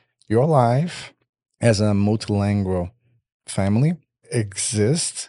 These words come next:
that way due to several different reasons. And these reasons belong to your family only. That's key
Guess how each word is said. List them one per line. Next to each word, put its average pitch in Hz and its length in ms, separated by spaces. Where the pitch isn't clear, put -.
that 98 280
way 95 420
due 110 140
to 107 340
several 120 360
different 110 340
reasons. 87 680
And 107 160
these 156 260
reasons 113 680
belong 113 680
to 110 80
your 107 240
family 131 460
only. 123 480
That's 120 440
key 120 480